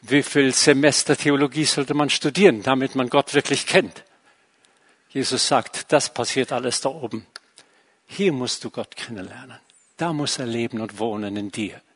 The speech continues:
und dich von da führen. Lass dein Intellekt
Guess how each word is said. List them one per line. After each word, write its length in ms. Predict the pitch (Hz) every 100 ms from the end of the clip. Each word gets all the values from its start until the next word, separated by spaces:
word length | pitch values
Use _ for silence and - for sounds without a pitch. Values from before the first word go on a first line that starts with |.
| _ _ - -
und 160 | 113
dich 140 | 120 -
von 220 | - 104
da 300 | 101 127 113
führen. 560 | - - 123 98 90 87 _ _ _ _ _ _ _ _
Lass 240 | 139 135 -
dein 200 | 131 156
Intellekt 760 | 151 123 135 120 123 - -